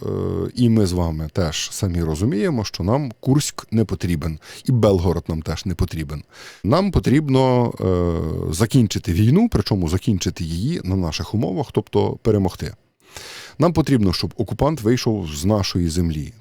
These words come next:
Тому немає в нас інших можливостей, як не знищувати ворога на його території. Так само, як нищиться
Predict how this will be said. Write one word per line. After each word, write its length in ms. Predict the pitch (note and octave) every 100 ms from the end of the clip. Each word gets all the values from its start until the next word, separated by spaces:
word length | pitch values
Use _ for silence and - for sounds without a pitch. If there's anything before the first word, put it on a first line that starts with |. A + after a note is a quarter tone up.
| -
Тому 400 | A#2 A2 D#2 C#2 _
немає 800 | F#2+ F#2 D3+ D#3+ C3 G2 E2 D#2 C2+
в 140 | F2+
нас 340 | G#2 F#2+ D#2+ -
інших 360 | C3+ A#2 G2+ -
можливостей, 680 | G2+ B2 G#3+ G#3 - B2 F#2+
як 220 | F2 -
не 80 | G2
знищувати 560 | G2+ G#2+ - D#2+ -
ворога 340 | F#2 C#3+ C3 G#2
на 140 | F2
його 220 | E2 G2
території. 580 | - E2+ E2 D#2+ D2+ - - _ _ _ _ _ _ _ - - -
Так 160 | B2 -
само, 320 | C3 G#2+ F#2
як 380 | E2+ D#2 - -
нищиться 640 | A#2 C3+ A2+ - - E2+